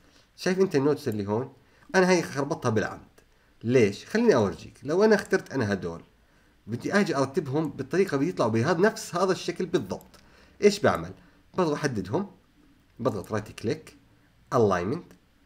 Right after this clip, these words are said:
بدي أختار ألاين ليفت، يجوا كلهم هون على الجهة اليسار لهاي. باجي هون ألاين ليفت، لأن آخر يجوا على هاي ليفت. ممتاز، إجوا على ال-، البولين. طيب إيش راح أسوي؟ راح أختار ترانسفورم وأنزلها لتحت.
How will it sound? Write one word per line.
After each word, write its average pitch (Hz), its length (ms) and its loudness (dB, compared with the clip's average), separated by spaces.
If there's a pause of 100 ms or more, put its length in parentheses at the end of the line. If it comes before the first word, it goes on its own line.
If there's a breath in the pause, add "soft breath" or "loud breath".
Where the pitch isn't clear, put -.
(180)
بدي 110 220 -6
أختار 156 300 -8 (100)
ألاين 135 320 2
ليفت، - 300 -8
يجوا 117 180 -8
كلهم 143 380 -4
هون 85 160 -8 (300)
على 117 200 -2
الجهة 117 280 -2
اليسار 120 380 -2
لهاي. 101 340 -8 (720 soft breath)
باجي 87 300 -6
هون 120 200 -6 (340)
ألاين 104 500 0
ليفت، 110 220 -4
لأن 120 140 -4
آخر 123 200 -4
يجوا 113 180 -6
على 90 100 -6
هاي 78 160 -14 (640)
ليفت. 104 240 -8 (100)
ممتاز، - 540 -2
إجوا 107 140 -2
على 92 140 -4
ال-، 95 200 -6
البولين. 87 460 -12 (440 soft breath)
طيب 101 200 0
إيش 175 160 -4
راح 175 80 -10
أسوي؟ 110 300 -4
راح 110 140 -10
أختار - 340 -4
ترانسفورم 117 680 -6 (460 soft breath)
وأنزلها 104 440 -4
لتحت. 120 480 -6